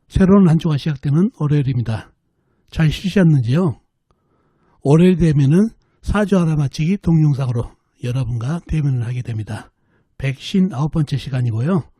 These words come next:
자, 이번 주에도 전주에 내드린 문제 풀어드리고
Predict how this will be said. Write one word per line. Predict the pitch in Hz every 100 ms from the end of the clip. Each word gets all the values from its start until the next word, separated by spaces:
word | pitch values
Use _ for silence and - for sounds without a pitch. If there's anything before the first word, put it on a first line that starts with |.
| _ _ _ _ _ _ _ -
자, | 135 123 117 - 156
이번 | 156 190 196
주에도 | 196 160 180 202 - -
전주에 | - 147 - 165
내드린 | 139 139 131 127
문제 | 123 110 156
풀어드리고 | - - 185 151 139 110